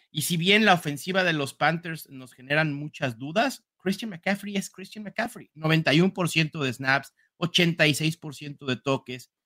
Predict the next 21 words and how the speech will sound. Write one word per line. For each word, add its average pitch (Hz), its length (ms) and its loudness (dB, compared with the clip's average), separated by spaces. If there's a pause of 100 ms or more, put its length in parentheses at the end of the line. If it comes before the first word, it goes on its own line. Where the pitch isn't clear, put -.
(120)
diecinueve 185 680 4
punto 175 360 0
dos 160 180 2
por 139 180 -8
ciento 156 320 -4
de 123 120 -16
target 151 340 2
share. 151 260 -4 (320)
Por 196 240 6
primera 190 460 6
vez 185 360 4 (280)
corre 190 280 6
para 156 240 4
más 160 240 2
de 156 80 -4
cien 160 320 -2
yardas 156 420 0
desde 131 200 -4
la 123 100 -4
semana 139 320 -6
nueve, 139 560 -2